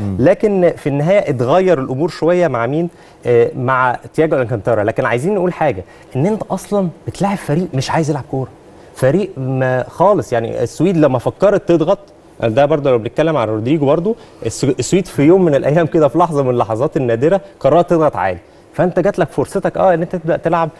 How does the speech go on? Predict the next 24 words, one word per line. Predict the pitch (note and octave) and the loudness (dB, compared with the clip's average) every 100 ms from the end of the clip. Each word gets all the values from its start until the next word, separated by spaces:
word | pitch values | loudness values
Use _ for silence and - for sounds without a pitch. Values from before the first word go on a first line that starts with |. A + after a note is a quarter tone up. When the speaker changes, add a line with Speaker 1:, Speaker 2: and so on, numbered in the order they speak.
| - - | -12 -4
Speaker 2:
هجمه | D3 E3 C#3+ | 0 2 2
سريعه | - B2 D#3+ D#3 D#3+ | 2 2 2 0 0
تحاول | - D#3 D#3 | 0 0 0
تضرب | D#3+ C#3+ A#2+ | 0 0 0
بيها | D3+ | 0
الدفاعات | B2 C3+ - | -2 -4 -4
السوداء. | B2 C3 | -2 0
كمل | - B3 A3 | 2 0 2
على | A#2+ A2+ | 0 0
طول، | E3 F#3 | -2 -4
كمل، | F3 G#3 B3+ - - - - - | -4 -2 -4 -8 -20 -20 -14 -8
هتلاقي | - G3+ | 0 0
الكره | A3 A3 | 2 2
بتوصل | G#3 G3+ G#3 F#3 | 2 -2 -2 0
لرودريجو | E3 C3 C3 E3+ C4 - - - | 0 0 -2 -2 -4 -8 -20 -12
بسرعه. | - C3+ A#3 C4 - - - - - - - - - - | -2 0 0 -6 -20 -20 -20 -20 -20 -20 -20 -20 -20 -10
هتوصل | A2+ D#3+ F#3 F#3+ | -2 0 2 0
الكره | - F3+ F#3 | 0 0 0
لرودريجو، | A#2+ D3 F3+ G3+ B2 | 0 0 0 -2 -2
ده | B2 | -4
افترض | - F#3+ G3+ | 0 2 2
بدل | C3 E3 E3 | 0 0 0
ما | C#3 | 0
هو | B2+ F3 A#2 | 0 2 2